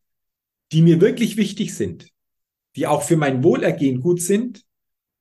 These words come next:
die ich aber schon ganz lange Zeit nicht mehr aktiv gelebt habe.“ Also auch hier, in der Regel wirst du für dich Punkte wiedererkennen, die du vielleicht auch schon längere Zeit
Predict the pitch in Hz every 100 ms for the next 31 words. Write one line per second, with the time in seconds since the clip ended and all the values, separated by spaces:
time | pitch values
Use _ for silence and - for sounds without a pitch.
0 | _ 131 123 143 143 139 135 123 143 190
1 | 180 156 147 - 135 135 135 160 170 156
2 | - 107 101 131 117 - 131 98 - -
3 | - - _ _ _ _ _ _ _ _
4 | _ _ _ - 135 151 185 165 - 240
5 | 240 117 92 - _ _ 139 143 139 160
6 | 196 208 139 196 220 - 147 113 90 -
7 | - _ - 151 185 - - 233 269 202
8 | 170 196 196 180 180 165 156 156 160 170
9 | - - _ _ - 160 208 240 214 202
10 | - 196 226 220 - 123 98 95 147 202
11 | 185 175 175 151 143 143 143